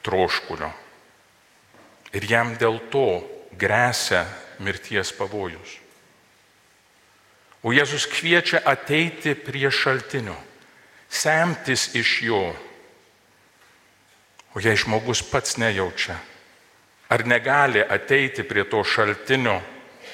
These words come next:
jis prašo mūsų, jų draugų, tam žmogui padėti, atnešti vandens,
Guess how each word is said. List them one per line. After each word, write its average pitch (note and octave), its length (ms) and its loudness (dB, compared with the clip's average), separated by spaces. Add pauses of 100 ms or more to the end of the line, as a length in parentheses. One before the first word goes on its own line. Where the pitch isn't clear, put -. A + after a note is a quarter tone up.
(720)
jis - 160 -6
prašo A2 440 0
mūsų, A2 520 -4
jų A#2 160 -6
draugų, G#2+ 560 0 (1800)
tam G#2+ 240 -2
žmogui G#2+ 420 -2
padėti, G2+ 600 -2 (1120)
atnešti A#2+ 640 2
vandens, F#2+ 640 -4